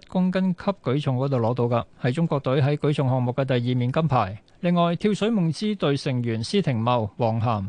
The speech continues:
喺女子雙人三米板決賽以三百二十六點四嘅總分奪冠，係自從雅典奧運以嚟，中國喺呢個項目五連冠。加拿大組合同埋德國嘅組合分別攞到銀牌同埋銅牌。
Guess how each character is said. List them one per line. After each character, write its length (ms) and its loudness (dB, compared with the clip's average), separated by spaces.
喺 80 0
女 140 2
子 220 -2
雙 340 0
人 180 0
三 300 0
米 140 2
板 200 0
決 160 -2
賽 380 0
以 160 -2
三 320 -2
百 120 0
二 280 -8
十 220 -8
六 160 -4
點 220 0
四 160 -2
嘅 200 -2
總 240 -2
分 200 0
奪 100 0
冠， 340 0
係 180 4
自 120 -4
從 180 -2
雅 140 -2
典 160 -2
奧 120 2
運 160 0
以 80 0
嚟， 220 0
中 220 -2
國 160 0
喺 80 -2
呢 100 -2
個 120 -2
項 140 0
目 240 -2
五 40 -2
連 260 0
冠。 280 0
加 140 0
拿 100 0
大 200 -4
組 160 -4
合 100 0
同 160 -6
埋 240 -2
德 100 -2
國 200 -2
嘅 120 -2
組 160 -4
合 180 0
分 220 0
別 80 0
攞 200 0
到 100 -2
銀 220 -2
牌 160 -2
同 80 -2
埋 120 -2
銅 220 -4
牌。 320 -2